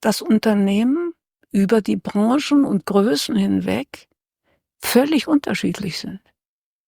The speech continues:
Das heißt, du musst sie verpflichten zu handeln, und wenn du nicht dann mit Generalklauseln bei der Verpflichtung arbeitest, musst du sagen,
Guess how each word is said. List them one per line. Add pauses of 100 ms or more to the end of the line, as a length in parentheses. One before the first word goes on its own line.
(460)
Das
heißt,
du
musst
sie (260)
verpflichten
zu
handeln, (1800)
und
wenn
du
nicht
dann
mit
Generalklauseln
bei
der
Verpflichtung
arbeitest,
musst
du
sagen,